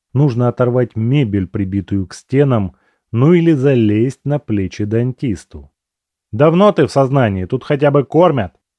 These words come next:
продолжил я донимать сокамерника вопросами. «Ага, уколами тебя накормят. Я тут два часа как караулю тебя, никто не заходил».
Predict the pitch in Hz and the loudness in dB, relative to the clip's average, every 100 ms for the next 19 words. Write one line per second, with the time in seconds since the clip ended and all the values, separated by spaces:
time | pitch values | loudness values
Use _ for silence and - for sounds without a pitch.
0 | _ _ _ - 117 101 92 87 90 95 | _ _ _ -6 -4 -4 -4 -4 -4 -2
1 | 139 117 107 104 101 127 131 - 104 - | -2 0 -2 -2 -2 -4 -6 -8 -8 -6
2 | 101 95 95 101 - 104 117 123 123 87 | -4 -4 -6 -8 -6 -4 -4 -4 -4 -4
3 | - 78 71 _ _ _ _ _ _ - | -10 -18 -20 _ _ _ _ _ _ 0
4 | 123 113 120 110 - 135 - 147 135 113 | 2 4 4 2 2 0 4 4 6 4
5 | 104 95 104 101 107 - 110 87 82 76 | 2 -2 -2 0 -2 0 -2 -2 -8 -16
6 | _ _ _ _ _ 127 135 135 113 117 | _ _ _ _ _ 2 2 2 2 4
7 | 135 127 143 131 147 107 98 87 - 113 | 4 4 0 0 2 2 0 -6 -4 0
8 | 120 117 101 95 104 95 85 78 104 117 | 2 2 0 -2 -4 -4 -6 -6 -6 -4
9 | - 120 127 120 123 127 104 90 90 | -2 0 0 0 0 0 0 -4 -8